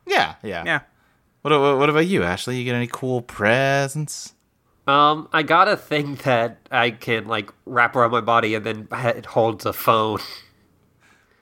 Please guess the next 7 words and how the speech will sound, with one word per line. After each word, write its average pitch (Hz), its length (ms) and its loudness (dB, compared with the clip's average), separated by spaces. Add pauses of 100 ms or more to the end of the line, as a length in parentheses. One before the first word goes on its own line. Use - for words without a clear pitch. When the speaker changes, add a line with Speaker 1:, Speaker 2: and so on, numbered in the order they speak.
(220)
Speaker 1:
So, 131 240 0
like, 110 160 -2
a 90 60 -6 (220)
belt? 101 540 -2
<laughs> - 60 -20 (1800)
Speaker 3:
No, 165 480 4
like, 131 760 2